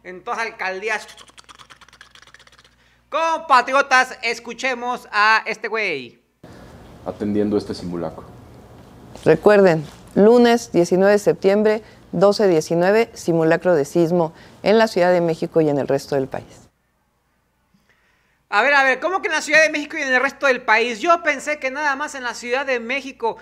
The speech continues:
Speaker 1: Aquí en Jalisco yo no he escuchado nada que digan los medios de un simulacro. Este... Amor, ¿has escuchado algo sobre un simulacro aquí en Jalisco?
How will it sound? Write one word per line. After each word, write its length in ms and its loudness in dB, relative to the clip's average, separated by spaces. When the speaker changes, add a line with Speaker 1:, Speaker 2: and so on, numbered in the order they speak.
Speaker 1:
Aquí 240 -8
en 60 -12
Jalisco 580 -4
yo 160 -8
no 80 -12
he 20 -10
escuchado 400 -8
nada 240 -8
que 80 -12
digan 240 -8
los 160 -8
medios 240 -10
de 80 -12
un 60 -14
simulacro. 840 -6
Este... 840 -10
Amor, 600 -8
¿has 160 -10
escuchado 560 -10
algo 240 -10
sobre 200 -20
un 60 -20
simulacro 560 -14
aquí 200 -18
en 160 -20
Jalisco? 760 -16